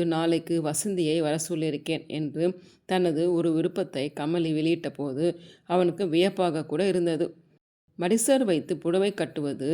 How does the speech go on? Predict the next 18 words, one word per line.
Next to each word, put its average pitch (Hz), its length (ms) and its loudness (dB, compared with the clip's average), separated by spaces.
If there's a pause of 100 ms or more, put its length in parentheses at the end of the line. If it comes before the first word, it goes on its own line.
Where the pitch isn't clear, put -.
(400)
அநாகரிகமாகவும் 170 1080 0 (500)
பத்தாம் 202 380 0
பசலித்தனமாகவும் 160 1000 -2 (100)
ஆகி, 147 360 0 (500)
அப்படி 160 340 0 (100)
கட்டுவதை 170 560 0
வழக்கமாக 170 640 0
கொண்டவர்களே 151 640 -2 (360)
அதிலிருந்து 170 640 2
விடுபட்டு 160 600 -2 (480)
தங்களை 185 400 8 (260)
அந்நியப்படுத்தி 196 720 4
கொண்டு 147 360 2 (120)
மாறி 170 420 4
வரும்போது, 156 640 0 (140)
எங்கோ 175 360 2 (160)
ஆறாயிரம் 185 520 2
மைல்களுக்கு 170 520 2